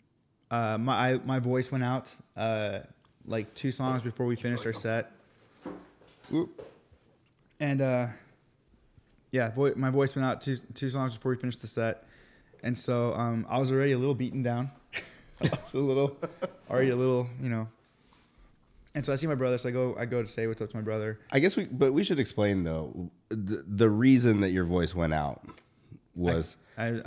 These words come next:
Speaker 1: I was pushing way too hard.
Speaker 2: Yeah, there's, there's, when it comes to, like, performing, and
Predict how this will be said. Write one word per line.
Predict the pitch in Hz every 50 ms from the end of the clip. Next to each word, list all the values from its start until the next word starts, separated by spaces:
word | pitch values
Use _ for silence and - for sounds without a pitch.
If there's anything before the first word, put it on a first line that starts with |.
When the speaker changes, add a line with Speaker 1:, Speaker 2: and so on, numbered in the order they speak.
| - 113
Speaker 1:
I | 113 113 110
was | 113 113 110
pushing | - - 123 113 - - 107 107 110 110
way | 113 107 104 101
too | - - - 110
hard. | 107 101 101 90
Speaker 2:
Yeah, | 82 78
there's, | 80 92 101 101 101 -
there's, | 104 117 120 120 120 117 110 - - - - - - - - - - _ _ _ _ _
when | - 107 117
it | 113
comes | - - 143 143 143 -
to, | - 135 120
like, | 107 104 98 - -
performing, | - 92 - - 95 95 95 98 95 92 90
and | 85 78 71 80 - - -